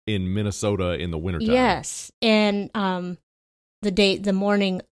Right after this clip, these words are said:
Speaker 2: the day that we usually record, the guy was here installing the new furnace, so that wasn't gonna work.
Speaker 1: Yeah.
Speaker 2: Even on the podcast wing, you could still hear a lot of banging if I did that,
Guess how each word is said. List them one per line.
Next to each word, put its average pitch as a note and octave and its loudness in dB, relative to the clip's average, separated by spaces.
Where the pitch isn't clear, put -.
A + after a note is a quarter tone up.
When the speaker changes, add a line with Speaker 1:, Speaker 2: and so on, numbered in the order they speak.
Speaker 2:
the A3 0
day B3 6
that G#3+ 2
we G#3+ 0
usually G#3 -2
record, E3+ -2
the F3+ -8
guy E3+ -4
was E3 -6
here E3 -8
installing E3+ -4
the D#3+ -6
new D#3 -8
furnace, - -10
so - -12
that - -10
wasn't - -12
gonna - -16
work. - -20
Speaker 1:
Yeah. C#2+ -6
Speaker 2:
Even D4+ 6
on C#4 6
the A#3 6
podcast A3 0
wing, E3+ 0
you F3 -6
could - -10
still G3+ 0
hear F#3 -2
a E3+ -4
lot E3 -6
of D#3 -10
banging D#3+ -4
if E3 -12
I D3+ -10
did - -14
that, B2+ -16